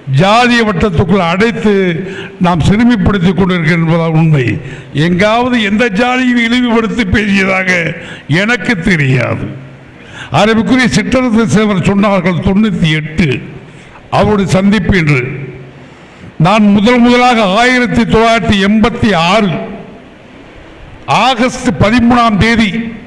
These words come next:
நெல்லையிலே நடைபெற்ற இடைத்தேர்தலில் ஒரு கட்சிக்கு ஆதரவாக சென்ற ஊர்வலத்தில் நம்முடைய தேவர் திருமகனுடைய திருவுருவச் சிலுவைக்கு செருப்பு மாலை அணிவிக்கப்பட்ட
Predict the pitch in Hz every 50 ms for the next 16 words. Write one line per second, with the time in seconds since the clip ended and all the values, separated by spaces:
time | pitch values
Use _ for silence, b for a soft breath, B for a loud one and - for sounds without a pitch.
0 | - - - - - - - - - B B B B B B B - 156 170 196
1 | 220 233 254 262 262 262 262 269 262 254 220 220 226 254 254 214 254 - - 262
2 | 254 226 202 196 226 262 254 - - 247 240 233 226 233 220 220 170 - - -
3 | - - - - - - - - - - - - - - B B B B B B
4 | B B - - 180 233 240 202 - 226 233 - - 202 - 208 - - 269 254
5 | 233 214 226 254 254 247 254 254 254 254 262 262 247 220 - 240 240 226 240 226
6 | 214 233 247 254 254 254 247 240 254 254 240 247 220 196 160 - - - - -
7 | - - - B B B B B B B B B - 143 190 226 247 254 262 262
8 | 254 254 247 240 - 254 - 233 247 254 254 247 240 226 247 240 247 233 240 233
9 | 233 233 240 233 233 226 226 226 220 208 202 220 B B B B B B - -
10 | 240 262 269 269 269 269 262 262 254 254 - - 233 247 247 240 175 233 233 214
11 | 117 139 214 233 254 247 196 247 254 226 240 233 233 233 226 226 220 208 - B
12 | B B B B - 127 151 202 226 247 247 247 247 - - 233 202 196 214 175